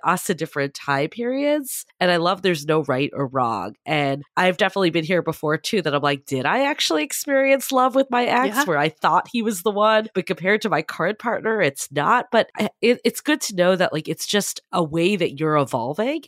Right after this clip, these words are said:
Speaker 1: and your definition of love is evolving. And you need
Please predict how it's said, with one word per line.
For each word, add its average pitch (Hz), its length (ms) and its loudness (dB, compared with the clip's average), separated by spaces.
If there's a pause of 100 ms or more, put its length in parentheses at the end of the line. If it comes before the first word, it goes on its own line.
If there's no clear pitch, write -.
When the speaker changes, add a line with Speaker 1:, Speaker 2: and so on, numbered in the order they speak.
Speaker 1:
and 175 140 2
your 180 160 2
definition 160 640 -2
of 117 140 -10
love 98 240 -6
is 127 160 -8
evolving. 76 640 -10
And 143 120 -10
you 160 100 -8
need 202 280 -2